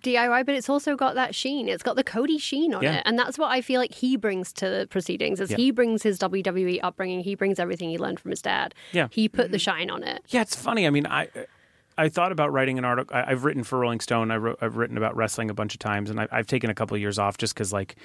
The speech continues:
Speaker 3: Oh, cool. We have Latoya in here.
Speaker 2: there's, yeah, there's,
Speaker 3: Yeah.
Speaker 2: so there's a ton of us now, is what I'm saying, is
Speaker 3: Mm.
Speaker 2: that, you know, like, it was only me and Masked Man and a couple other people back in the day,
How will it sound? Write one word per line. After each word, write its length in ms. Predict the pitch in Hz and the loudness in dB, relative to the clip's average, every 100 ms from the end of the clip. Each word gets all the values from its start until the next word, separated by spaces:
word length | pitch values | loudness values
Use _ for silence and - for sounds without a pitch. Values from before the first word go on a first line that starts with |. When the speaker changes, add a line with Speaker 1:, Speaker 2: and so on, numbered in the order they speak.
| - - - | -20 -8 -4
Speaker 3:
Oh, 40 | |
cool. 160 | 381 466 | 2 4
We 100 | 285 | 4
have 100 | 254 | 2
Latoya 380 | 214 220 247 220 | -2 -4 -4 -6
in 100 | 165 | -8
here. 160 | 165 160 | -6 0
Speaker 2:
there's, 260 | 135 120 160 | 0 2 0
yeah, 160 | 117 - | 0 -2
there's, 180 | 233 113 | -4 -2
Speaker 3:
Yeah. 40 | |
Speaker 2:
so 60 | 135 | 2
there's 140 | 127 | 2
a 60 | 123 | 0
ton 220 | 139 165 | 0 2
of 80 | 123 | 2
us 160 | 113 127 | 2 2
now, 200 | 104 101 | 2 2
is 100 | 104 | 2
what 80 | 107 | 2
I'm 80 | |
saying, 320 | 101 113 101 113 | 2 2 2 0
is 140 | 113 | 0
Speaker 3:
Mm. 20 | |
Speaker 2:
that, 140 | 120 123 | 0 2
you 80 | 117 | 0
know, 80 | |
like, 160 | 113 107 | 2 2
it 40 | |
was 120 | 117 117 | 0 2
only 240 | 117 110 | 2 2
me 180 | 113 110 | 2 2
and 100 | 107 | 2
Masked 300 | 107 107 - | 0 0 -2
Man 240 | 113 107 | 0 0
and 60 | 104 | -2
a 40 | 104 | -2
couple 260 | 110 107 | 0 0
other 160 | 107 101 | 0 0
people 340 | 110 107 110 | -2 0 0
back 260 | 110 107 - | 2 0 2
in 60 | 110 | 0
the 60 | |
day, 260 | 107 107 | 2 2